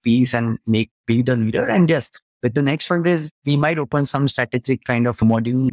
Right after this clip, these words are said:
incubate some startups or pick some good startups in this category, because anyway, we want to be in the ecosystem game. So, uh, that might help us, but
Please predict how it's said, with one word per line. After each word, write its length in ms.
incubate 560
some 240
startups 540
or 80
pick 200
some 380
good 220
startups 360
in 120
this 160
category, 340
because 460
anyway, 220
we 100
want 200
to 80
be 180
in 40
the 140
ecosystem 440
game. 180
So, 440
uh, 80
that 160
might 140
help 260
us, 260
but 160